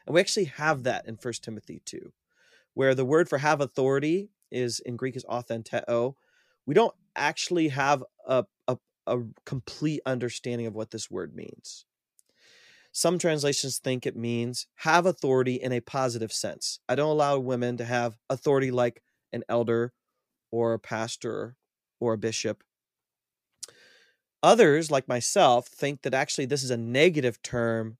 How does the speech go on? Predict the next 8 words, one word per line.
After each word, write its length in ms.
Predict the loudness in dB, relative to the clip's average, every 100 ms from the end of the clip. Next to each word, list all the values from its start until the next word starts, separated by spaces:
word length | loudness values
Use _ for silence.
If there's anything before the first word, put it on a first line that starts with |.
| _
for 380 | -8 0 2 2
a 80 | -2
domineering 1080 | 0 2 2 0 -2 0 0 0 0 -4 -14 _ _ _ _ _ _ 0
or 160 | 0
harmful 720 | 0 -2 4 4 2 0 -2
form 500 | 0 -2 0 0 -4 -4
of 240 | -2 -2
power. 420 | -6 -8 -6 -8